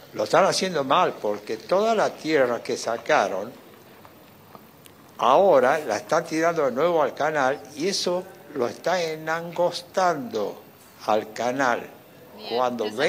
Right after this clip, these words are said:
Speaker 1: venga
Speaker 2: refiere a las obras que están haciendo? ¿Hace cuánto que están trabajando aquí?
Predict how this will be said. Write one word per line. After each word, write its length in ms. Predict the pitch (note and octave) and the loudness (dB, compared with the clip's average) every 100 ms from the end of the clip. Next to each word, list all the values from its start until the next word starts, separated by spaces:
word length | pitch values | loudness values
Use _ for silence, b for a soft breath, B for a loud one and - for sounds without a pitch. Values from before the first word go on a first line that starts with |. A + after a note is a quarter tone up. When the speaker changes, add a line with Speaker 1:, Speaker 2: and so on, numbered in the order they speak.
| A3 | 0
Speaker 1:
venga 200 | G#3 F#3+ | 2 2
Speaker 2:
refiere 180 | C#4 | 2
a 100 | C4+ | -2
las 260 | A#3 G#3+ - | -2 -6 -4
obras 320 | A#3+ B3+ B3+ | -2 0 0
que 80 | B3+ | -2
están 220 | G#3+ A#3 | -6 -4
haciendo? 460 | A3+ - B3+ C4+ D4+ | -4 -2 0 4 6
¿Hace 360 | E4 A#3 A#3+ B3+ | 6 4 2 4
cuánto 240 | E4+ F#4 | 4 4
que 140 | C#4+ A#3+ | 4 4
están 280 | - C4 B3+ | 4 0 4
trabajando 580 | B3 A#3 A#3 A#3 A#3+ | 6 6 6 4 4
aquí? 260 | G#3+ G#3+ G#3 | 0 -2 -10